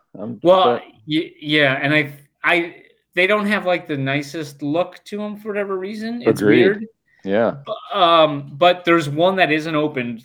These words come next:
Speaker 2: left, uh, as opposed to two zombies that, that haven't been opened yet that are
Speaker 1: Ooh,
Speaker 2: left. And
Speaker 1: possibly.
Speaker 2: that one looks really good. That red-headed octopus looks really nice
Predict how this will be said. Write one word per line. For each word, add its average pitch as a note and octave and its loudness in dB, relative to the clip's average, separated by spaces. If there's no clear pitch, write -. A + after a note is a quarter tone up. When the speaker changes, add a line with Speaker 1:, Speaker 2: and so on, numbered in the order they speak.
Speaker 2:
left, C3 -4
uh, B2 -8
as C#3 -2
opposed C#3 -2
to B2 -10
two C3+ 0
zombies B2 -2
that, A2+ -4
that A2 -10
haven't A#2 -4
been A2 -8
opened G#2 -8
yet G#2+ -14
that G#2+ -10
are G#2 -2
Speaker 1:
Ooh, G#2 4
Speaker 2:
left. - -10
And C3+ 2
Speaker 1:
possibly. F#2 -2
Speaker 2:
that D#3 0
one C#3 0
looks C3+ -4
really C3 -2
good. A#2 -8
That B2 0
red-headed A2+ -4
octopus G#2+ -4
looks - -10
really A2 2
nice A2 -4